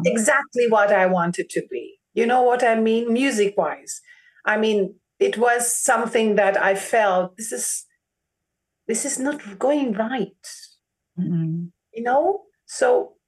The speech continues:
Speaker 1: it took, but it took a long time to change, to have the courage to leave behind what I learned in the sense,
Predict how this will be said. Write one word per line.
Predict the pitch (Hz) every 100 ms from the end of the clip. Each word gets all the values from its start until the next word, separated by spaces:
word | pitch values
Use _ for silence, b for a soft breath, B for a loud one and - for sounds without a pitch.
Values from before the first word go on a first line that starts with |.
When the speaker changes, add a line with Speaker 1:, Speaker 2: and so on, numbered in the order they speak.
| _ _
Speaker 1:
it | - -
took, | 381 -
but | 208
it | 196
took | 196 311
a | 208
long | 175 185 214 233
time | - 196 196 196 - - _ _ _ _ _ -
to | -
change, | 190 - 226 214 196 160 151 - -
to | - 202
have | 202
the | 175
courage | 180 - 240 233 170 - - - b b b b -
to | 202
leave | 196 220 262 277
behind | - 233 226 233 233 254 214 151 -
what | 170
I | 165 170
learned | 180 185 214 294 381
in | 302
the | 202
sense, | 190 - 208 175 170 - -